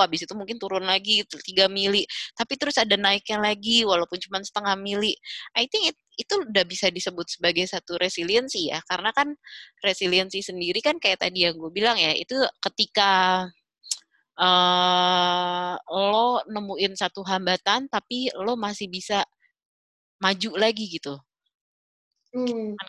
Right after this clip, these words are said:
Speaker 1: kayak,
Speaker 2: iya.
Speaker 1: eee, ketangguhan kan, gitu. Jadi
Speaker 2: Iya.
Speaker 1: menurut gue, eee, kita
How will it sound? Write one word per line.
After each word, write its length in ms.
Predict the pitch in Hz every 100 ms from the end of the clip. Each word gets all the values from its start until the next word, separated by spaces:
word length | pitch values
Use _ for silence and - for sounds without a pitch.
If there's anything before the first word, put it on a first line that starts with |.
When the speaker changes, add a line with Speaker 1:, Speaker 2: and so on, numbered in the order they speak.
| -
Speaker 1:
kayak, 240 | 180 165 214
Speaker 2:
iya. 220 | 214 202 170
Speaker 1:
eee, 680 | 175 175 175 170 170 170 170 -
ketangguhan 640 | 180 208 214 254 269 185 160
kan, 140 | 156 196 214
gitu. 320 | - 127 - - - _ _ _ _ - - _ _ -
Jadi 320 | 175 190 202 -
Speaker 2:
Iya. 340 | 240 214 202 _ _ _ _
Speaker 1:
menurut 320 | - 196 196 - -
gue, 220 | 202 254 339 - _ _ -
eee, 340 | 185 185 185 185
kita 140 | -